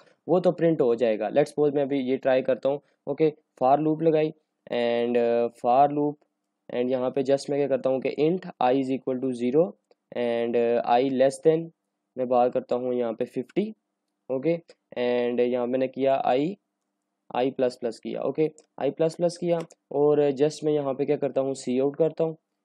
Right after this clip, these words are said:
and, अ, सी आउट मैंने क्या किया कि अब यहाँ पे हमारे पास index आ जाते हैं, ठीक है, या मैं यहाँ पे just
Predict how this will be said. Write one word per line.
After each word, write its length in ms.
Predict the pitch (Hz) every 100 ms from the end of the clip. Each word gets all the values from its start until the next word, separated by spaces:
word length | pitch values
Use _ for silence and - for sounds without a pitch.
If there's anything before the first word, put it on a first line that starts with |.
| _
and, 340 | 123 123 123 123
अ, 360 | 123 123 120
सी 320 | 120 - 127 143
आउट 220 | 147 139
मैंने 200 | 139 139
क्या 140 | 156
किया 300 | 147 135 139
कि 320 | - 151 - -
अब 140 | 147 143
यहाँ 360 | 147 127 139 139
पे 180 | 147 147
हमारे 320 | 139 120 120
पास 440 | - 135 139 - _
index 420 | 139 123 143 -
आ 140 | 113 107
जाते 260 | 107 -
हैं, 80 | 110
ठीक 260 | 107 139 151
है, 140 | 143 - _ 127
या 160 | 143
मैं 140 | 156 156
यहाँ 260 | 147 143
पे 120 | 147 143
just 320 | 143 151